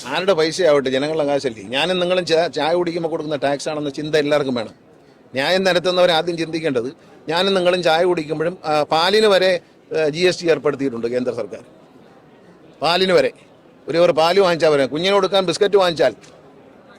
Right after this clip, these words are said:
പാൽപ്പൊടി വാങ്ങിച്ചാൽ അതിനെല്ലാം ടാക്സ് ഉണ്ട്. ആ ടാക്സ് കൊടുക്കുന്ന ജനത്തിൻ്റെതാണ് ഓരോ പൈസയും എന്ന് ചിന്തിച്ചേ പറ്റൂ. പ്രത്യേകിച്ച് കെ എസ് ആർ ടി സി ഗവൺമെന്റ് സഹായിച്ച് മുന്നോട്ട് പോകുമ്പോൾ കെ എസ് ആർ സിയെ നിലനിർത്തണം, ജനങ്ങളെ നിലനിർത്തണം. അതിനാവശ്യമായ പണം ഞാൻ ഇന്നലെയും പറഞ്ഞു.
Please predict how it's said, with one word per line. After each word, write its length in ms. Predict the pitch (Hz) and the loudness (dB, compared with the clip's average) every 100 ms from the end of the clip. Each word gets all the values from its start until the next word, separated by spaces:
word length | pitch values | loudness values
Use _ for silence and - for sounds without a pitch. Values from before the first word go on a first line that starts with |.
| - - - 131 | -20 -20 -10 -4
പാൽപ്പൊടി 360 | 180 165 208 | -2 2 2
വാങ്ങിച്ചാൽ 480 | 196 180 170 143 98 - | 4 2 2 0 0 -6
അതിനെല്ലാം 340 | 147 190 214 165 | -6 -6 -6 -2
ടാക്സ് 300 | 170 175 208 | -2 0 -2
ഉണ്ട്. 140 | 165 | 0
ആ 60 | 175 | 0
ടാക്സ് 400 | 160 165 185 208 | 0 -2 -2 -2
കൊടുക്കുന്ന 300 | 196 190 185 | -2 -2 -4
ജനത്തിൻ്റെതാണ് 600 | 160 165 170 170 165 160 | -2 -2 -2 -2 -2 -2
ഓരോ 220 | 156 160 | -2 0
പൈസയും 360 | 156 143 147 147 | -2 -4 -6 -8
എന്ന് 140 | 147 - - - - - | -10 -14 -20 -20 -20 -12
ചിന്തിച്ചേ 500 | 151 160 160 165 170 | -8 -6 -6 -4 -4
പറ്റൂ. 300 | 147 117 - - - | -4 -6 -8 -20 -18
പ്രത്യേകിച്ച് 400 | 131 170 165 208 | -10 -8 -6 -6
കെ 100 | 165 | -2
എസ് 240 | 160 160 | -2 -2
ആർ 100 | 165 | -6
ടി 120 | 160 | -8
സി 260 | 151 165 190 - - _ - | -12 -12 -14 -18 -20 _ -2
ഗവൺമെന്റ് 460 | 147 160 175 180 165 | 0 0 -2 -6 -6
സഹായിച്ച് 480 | 143 143 160 147 | -6 -4 -4 -4
മുന്നോട്ട് 300 | 151 143 135 | -6 -6 -6
പോകുമ്പോൾ 440 | 131 131 131 156 175 _ _ _ - | -6 -6 -6 -8 -10 _ _ _ -4
കെ 40 | |
എസ് 200 | 131 135 | -2 0
ആർ 140 | 151 143 | 0 0
സിയെ 140 | 151 | -4
നിലനിർത്തണം, 560 | 151 151 151 143 160 185 123 | -4 -4 -4 -6 -10 -14 -6
ജനങ്ങളെ 360 | 120 135 147 | -4 -2 -4
നിലനിർത്തണം. 600 | 147 147 147 147 160 180 | -4 -6 -6 -8 -8 -8
അതിനാവശ്യമായ 640 | 147 143 135 156 180 180 170 | -6 -6 -6 -8 -8 -4 -4
പണം 200 | 151 143 | -2 -2
ഞാൻ 120 | 151 | -2
ഇന്നലെയും 300 | 156 175 175 | 0 -2 0
പറഞ്ഞു. 340 | 151 139 110 | 0 0 -4